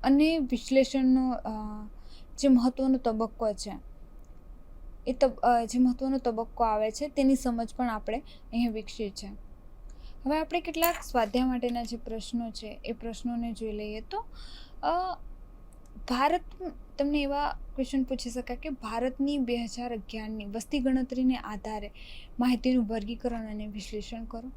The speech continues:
ત્યારબાદ તમને એવો પ્રશ્ન પણ પૂછી શકાય કે બે હજાર અગિયારની વસ્તી ગણતરી મુજબ ગુજરાતનું આંકડાકીય વિશ્લેષણ રજૂ કરો. ત્યારબાદ તમને એવો પ્રશ્ન પણ પૂછી શકાય કે ગ્રામીણ અને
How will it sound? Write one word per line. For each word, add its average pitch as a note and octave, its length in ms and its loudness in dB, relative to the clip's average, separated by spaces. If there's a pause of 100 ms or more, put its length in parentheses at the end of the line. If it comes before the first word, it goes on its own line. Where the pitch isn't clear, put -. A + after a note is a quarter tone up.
(160)
ત્યારબાદ A3 300 0
તમને A3 240 -6
એવો A3 240 -8
પ્રશ્ન A#3 300 -4
પણ A#3+ 140 -4
પૂછી A#3 340 -8
શકાય A3+ 360 -8
કે D#4 260 -6
બે B3+ 180 2
હજાર B3 400 -2 (100)
અગિયારની A3+ 600 -2 (120)
વસ્તી A#3 280 -2
ગણતરી A#3 440 -4
મુજબ A3+ 360 -2 (440)
ગુજરાતનું A#3+ 840 2
આંકડાકીય A#3 640 2
વિશ્લેષણ A3+ 720 -4
રજૂ A3+ 320 -6
કરો. B3 280 -8 (520)
ત્યારબાદ A#3 480 0 (440)
તમને B3 200 6
એવો A#3 140 -4
પ્રશ્ન A#3+ 380 0
પણ A#3+ 180 -2
પૂછી A#3 300 -6
શકાય A#3 320 -6
કે C#4 120 -12
ગ્રામીણ B3 580 4 (160)
અને C4 340 4